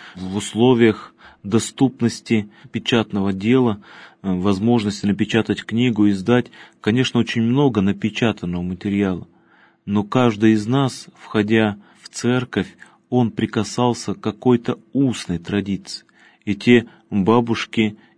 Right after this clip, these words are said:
и священники, которые нам говорили что-то о том, как надо жить и делать, и молиться, и поститься,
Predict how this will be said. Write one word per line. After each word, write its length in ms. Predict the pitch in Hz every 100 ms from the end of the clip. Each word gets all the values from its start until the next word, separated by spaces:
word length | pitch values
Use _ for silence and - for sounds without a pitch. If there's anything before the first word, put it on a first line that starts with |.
| _
и 80 | 107
священники, 880 | - 120 - - 131 127 113 101
которые 500 | 101 104 101 107 107
нам 340 | 104 110 104 92
говорили 640 | 107 107 110 113 104 104 - _ _ _
что-то 600 | - - - 117 117 104
о 40 |
том, 320 | 101 123 107
как 320 | 98 120 104 -
надо 340 | 104 98 98
жить 380 | 92 110 104 - -
и 140 | 92
делать, 520 | 90 104 113 107 - -
и 80 | 95
молиться, 640 | 95 98 104 104 - 104 - - _ _
и 80 | 104
поститься, 720 | 104 98 - 131 123 -